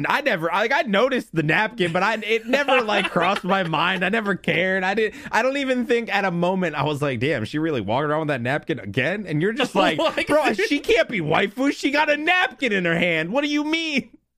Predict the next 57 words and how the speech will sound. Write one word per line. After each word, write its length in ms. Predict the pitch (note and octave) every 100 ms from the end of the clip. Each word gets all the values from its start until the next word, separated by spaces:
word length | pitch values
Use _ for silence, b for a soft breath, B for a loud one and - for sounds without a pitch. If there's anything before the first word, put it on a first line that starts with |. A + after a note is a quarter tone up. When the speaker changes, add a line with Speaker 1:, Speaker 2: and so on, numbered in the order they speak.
| _ _ _ _ _ _ - D4+ C#4+
Speaker 1:
So 140 | -
you'd 260 | A#3 B3 B3
rather 500 | C4 B3+ B3 A3+ A3
weird, 400 | F#3+ G#3+ A3 G3
like, 200 | G#3 G3+
want 300 | F3+ G3+ G3+
the 100 | G3
weird 300 | F3 F#3+ F#3+
simpy 520 | E3+ - F#3+ F3+ F3+
demon 360 | D3+ E3 F3 F3+
girl? 420 | F#3+ F#3+ A#3+ - - _ -
Speaker 2:
Whoa, 160 | B3+
whoa, 240 | A#3+ A#3 G#3
whoa! 180 | G#3+ A3
I 120 | G3
didn't 220 | B3 C4
say 280 | - A#3 G3+
anything 320 | F#3 F#3 F3+
about, 300 | E3+ D#3+ C#3+ D#3
you 80 |
know, 100 | C3+
I'm 100 | C#3
pretty 160 | D3 D3+
Speaker 1:
No 100 | C3
Speaker 2:
sure 60 | C3
I, 40 |
Speaker 1:
offense, 260 | A#2+ F#2+ A2+
I 60 |
like 180 | A2+ A2 G#2
Speaker 2:
I, 60 |
Speaker 1:
Essel. 40 | F2
Speaker 2:
I, 60 | G2
Speaker 1:
I'm 120 | G2
just 140 | B2
saying. 240 | - D#2+ F2+ _ _ -
Speaker 2:
I 120 | G#3 A3
can, 180 | C4+
I 140 | G#3+ A3+
can 180 | B3+ A#3
appreciate 800 | G3+ A3 G#3 - F3+ D#3 C3+ _ _ _ _
both 220 | F3 E3+
of 120 | B2 G#2
them. 300 | F2+ G#2+ A2
Okay. 240 | A#2+ A2 A2+
Speaker 1:
Okay. 260 | A#2 G#2 A2+
Speaker 2:
Like, 80 | B2+ _ _ _ _ _ C#3
like, 260 | C3 -
she 180 | - A3+
was, 260 | A#3+ A3 F#3
uh, 340 | F3+ E3+ D#3
now 280 | E3 D#3+ D#3
if, 120 | E3 D3+
if 160 | F3+
we're 80 | G3+
getting 160 | G#3+ F#3+
to 60 |
Essel, 500 | D3 D#3+ - A2+ G#2